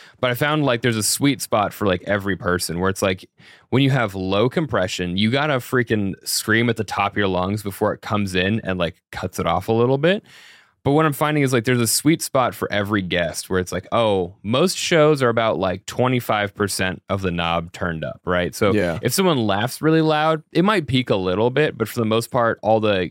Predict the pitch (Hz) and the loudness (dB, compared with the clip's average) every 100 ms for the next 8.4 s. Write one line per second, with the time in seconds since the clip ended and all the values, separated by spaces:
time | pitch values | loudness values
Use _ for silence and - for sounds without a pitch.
0 | - 95 92 - 110 95 92 92 80 78 | -4 -4 -4 -2 -2 -2 -2 -2 -2 -2
1 | 95 98 101 104 104 107 113 123 90 98 | -2 0 0 0 0 0 0 -2 -6 -4
2 | 87 82 - - 95 92 87 95 85 85 | -4 -6 -8 -10 -4 -4 0 0 2 0
3 | 85 95 110 - - - - - - _ | 0 -2 -4 -8 -20 -20 -20 -20 -20 _
4 | _ - 147 151 175 165 170 170 170 139 | _ -2 -2 2 2 4 4 4 6 4
5 | 107 113 104 95 92 101 107 107 98 95 | 4 4 2 0 -2 0 2 2 2 2
6 | 110 123 113 131 175 123 107 87 90 - | 2 0 -2 0 0 0 0 -2 -4 -2
7 | 107 - 95 95 87 76 - 78 - 69 | -4 -2 -6 -4 -6 -8 -8 -8 -6 -8
8 | - 71 - | -10 -12 -14